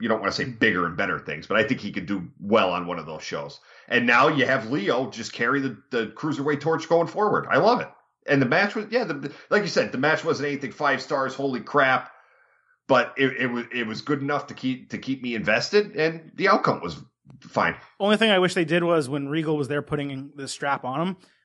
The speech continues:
Speaker 2: I just kinda wish that they, uh, pulled a black,
Speaker 1: Right.
Speaker 2: a, a black title out of the bag.
Speaker 1: Please,
Speaker 2: A black
Speaker 1: yeah.
Speaker 2: strap. Just change the strap. It's gonna look, if, if that
Speaker 1: Yes.
Speaker 2: title had a black strap, it would look incredible.
Speaker 1: Yes.
Speaker 2: Instead, it still looks like a joke.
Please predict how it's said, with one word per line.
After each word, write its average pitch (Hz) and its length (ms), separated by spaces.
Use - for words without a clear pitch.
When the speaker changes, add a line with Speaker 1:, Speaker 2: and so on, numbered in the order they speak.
Speaker 2:
I 170 40
just 170 160
kinda 175 160
wish 156 200
that 143 160
they, 135 220
uh, 110 300
pulled 185 220
a 160 80
black, 147 400
Speaker 1:
Right. 208 160
Speaker 2:
a, - 40
a 185 40
black 170 280
title 165 260
out 151 100
of 147 60
the 139 80
bag. 139 300
Speaker 1:
Please, 196 640
Speaker 2:
A 165 100
black 196 260
Speaker 1:
yeah. 110 40
Speaker 2:
strap. 196 360
Just - 200
change 262 300
the 254 100
strap. 233 420
It's - 120
gonna 220 160
look, 214 200
if, 156 120
if - 80
that 170 140
Speaker 1:
Yes. - 80
Speaker 2:
title 254 180
had 226 140
a - 40
black 175 280
strap, 170 380
it 220 100
would 233 140
look 214 240
incredible. 196 640
Speaker 1:
Yes. 170 140
Speaker 2:
Instead, 202 340
it - 80
still 190 200
looks 175 140
like 175 120
a 151 40
joke. 147 360